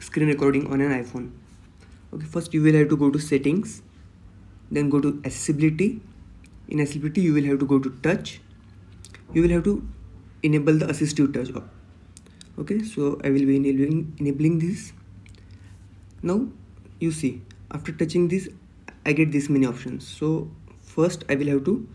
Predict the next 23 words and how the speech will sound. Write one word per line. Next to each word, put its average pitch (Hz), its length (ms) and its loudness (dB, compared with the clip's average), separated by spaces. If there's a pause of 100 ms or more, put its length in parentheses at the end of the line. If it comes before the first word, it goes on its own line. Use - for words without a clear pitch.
(480)
customize 143 480 2
one 131 100 2
of 131 160 0
the 131 80 0
options. 131 460 -8 (180)
So - 180 -10
I - 60 -2
will 139 160 0
go 139 140 2
to 160 100 0
customize 151 480 -2
top 131 180 -2
level 127 200 2
menu. 123 340 -4 (1120)
Here 175 300 -2 (420)
say - 180 0
I 151 100 6
will 165 100 8
replace 156 360 2
Siri 160 560 4 (140)
with 143 180 0
my 131 420 -2 (460)
touch. - 360 -6